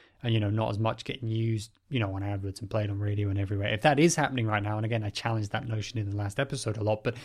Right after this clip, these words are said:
if that is happening right now, then could the Spotify problem, the,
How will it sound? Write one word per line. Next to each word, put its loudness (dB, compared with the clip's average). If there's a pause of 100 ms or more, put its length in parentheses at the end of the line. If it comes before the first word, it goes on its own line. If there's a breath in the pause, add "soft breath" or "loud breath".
(280 loud breath)
if 0
that 6
is 6
happening 4
right 4
now, 4
then 0 (600 loud breath)
could 6 (380)
the 8
Spotify 2
problem, 4
the, 4